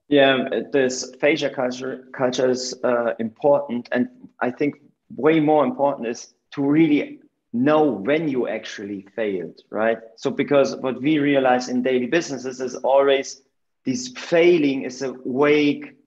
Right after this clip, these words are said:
term, right? And you can always discuss is when is the right tipping point to,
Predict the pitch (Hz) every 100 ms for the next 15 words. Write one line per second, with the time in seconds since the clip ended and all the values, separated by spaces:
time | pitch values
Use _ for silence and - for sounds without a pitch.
0 | - 160 156 156 127 110 113 120 123 123
1 | 127 127 139 139 151 147 139 135 131 -
2 | 156 143 135 131 131 127 120 117 147 147
3 | 139 135 127 127 - 123 123 131 131 135
4 | 139 - - _ _ _ _ _ _ _
5 | 185 - 135 123 123 123 131 127 - 123
6 | 120 113 -